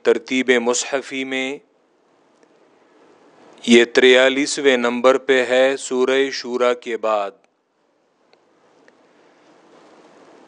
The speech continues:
حوامیم سبعہ، یہ سات صورتیں، جیسا کہ قرآن مجید کی ترتیب میں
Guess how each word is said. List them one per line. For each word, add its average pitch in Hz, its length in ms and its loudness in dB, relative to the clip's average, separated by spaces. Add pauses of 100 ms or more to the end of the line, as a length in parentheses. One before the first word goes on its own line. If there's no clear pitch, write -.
(380)
حوامیم 131 640 4
سبعہ، 143 760 2 (720)
یہ 117 220 0
سات 131 440 2
صورتیں، 131 760 -8 (2250)
جیسا 123 460 4
کہ 135 500 -2 (1200)
قرآن 131 420 4
مجید 135 600 -4
کی 123 160 -6
ترتیب 131 560 -4
میں 139 460 -6